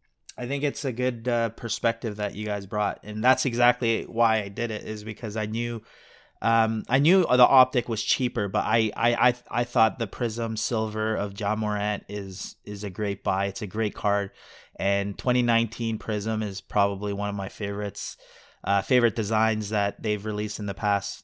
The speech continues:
you know, five, six years, um, or even <laughs> all, all of Prism, maybe, you know. I, and I know that's a bold statement, but, uh,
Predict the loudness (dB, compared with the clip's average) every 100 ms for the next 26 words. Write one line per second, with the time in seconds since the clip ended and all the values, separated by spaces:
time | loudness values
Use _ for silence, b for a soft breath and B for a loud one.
0 | -16 -8 -6 -6 -2 0 0 -2 -8 -6
1 | -4 -4 -4 -8 -16 b b b b -4
2 | 0 2 0 -2 0 2 2 0 -4 -2
3 | 2 4 6 6 4 2 0 0 0 -6
4 | -8 -6 -6 -6 -8 -6 -4 -4 -8 -6
5 | -4 -4 -6 -6 -2 -2 -2 -2 -6 -6
6 | -6 -6 -8 -8 -6 -6 -6 -4 -2 -2